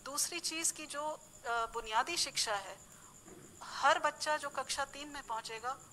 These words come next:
उसकी बुनियादी शिक्षा achievement हो, वो दो हज़ार पच्चीस, मतलब छः साल के अंदर करने की बात है। अ, हंड्रेड परसेंट जीईआर secondary level की दो हज़ार तीस तक। जो हमारे बच्चे out of school हैं, वो हर एक बच्चे को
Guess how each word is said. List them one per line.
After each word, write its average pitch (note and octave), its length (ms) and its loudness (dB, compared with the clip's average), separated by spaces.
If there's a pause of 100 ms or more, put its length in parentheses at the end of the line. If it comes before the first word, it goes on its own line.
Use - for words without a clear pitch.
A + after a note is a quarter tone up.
उसकी - 220 -6
बुनियादी A#3+ 480 -2
शिक्षा - 380 -2
achievement B3 580 -4
हो, C4 80 -4
वो C#4+ 200 -2
दो B3+ 160 -4
हज़ार C4 320 0
पच्चीस, - 560 4 (440)
मतलब B3 240 -4
छः C#4 160 2
साल B3+ 240 6
के B3 100 -6
अंदर A3 200 -4
करने G3 320 -6
की G3+ 120 -16
बात - 280 -6
है। - 100 -18 (1000)
अ, A#3 220 4 (120)
हंड्रेड C#4+ 300 2
परसेंट D#4 460 4
जीईआर C#4 580 0
secondary A#3+ 500 -2
level B3+ 280 -2
की B3 140 -12
दो A#3+ 140 -4
हज़ार A3 320 -2
तीस - 340 -4
तक। - 320 -6 (540)
जो - 200 -4
हमारे D4+ 500 2
बच्चे C#4 480 -4
out A#3 180 2
of D#4+ 120 0
school B3+ 340 -2
हैं, F#3 300 -12
वो B3 100 -4
हर A#3+ 260 0
एक G#3+ 180 -2
बच्चे A#3+ 360 -2
को G3+ 220 -8